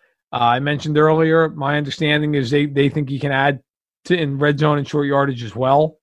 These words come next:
Yeah, I think he's gonna be significant 'cause he's gonna be in on a lot of important plays, a lot of third downs, a lot of inside the twenties, you know, a lot of, a lot of that fourth and one type stuff. Um, so yes. And I also think, look, you have to be realistic.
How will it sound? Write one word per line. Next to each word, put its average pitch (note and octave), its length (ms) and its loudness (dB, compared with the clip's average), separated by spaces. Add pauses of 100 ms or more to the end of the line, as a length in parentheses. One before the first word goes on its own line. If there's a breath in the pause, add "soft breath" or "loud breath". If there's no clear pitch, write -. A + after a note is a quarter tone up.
(680)
Yeah, G#3+ 140 4
I E3+ 100 2
think G#3 140 -4
he's F3+ 100 -4
gonna G3 140 -2
be F#3+ 100 -2
significant F3 500 0
'cause C#3+ 60 -4
he's D3+ 100 -2
gonna E3+ 140 2
be D#3+ 80 2
in D#3+ 100 2
on D#3 140 0
a D3 40 0
lot D3+ 180 4
of C3 60 -4
important C#3+ 460 -2
plays, B2 340 -2
a A#2 40 -16
lot C#3 180 0
of C#3+ 140 -6
third D3 240 2
downs, C3+ 340 -2
a B2+ 60 -8
lot C#3+ 160 0
of D3+ 80 -2
inside D3 400 0
the C#3 80 -10
twenties, C3 640 -2
you F3 100 -6
know, C3 100 -6
a B2 60 -8
lot C#3 220 2
of, C#3+ 80 -10 (520)
a - 40 -12
lot D3+ 180 2
of D3+ 80 0
that C3+ 180 -8
fourth D#3+ 280 2
and D#3 120 -2
one D#3+ 220 0
type A2 300 -10
stuff. - 480 -8 (400)
Um, A#2+ 540 0 (640)
so E3 100 -6
yes. F3 420 -2 (560)
And D4+ 120 4
I C#4+ 80 6
also C#4 300 6
think, C4 180 -6
look, F#3+ 220 -2
you E3+ 80 0
have E3+ 180 2
to F#3 80 -8
be F3+ 140 -2
realistic. F#3+ 520 -2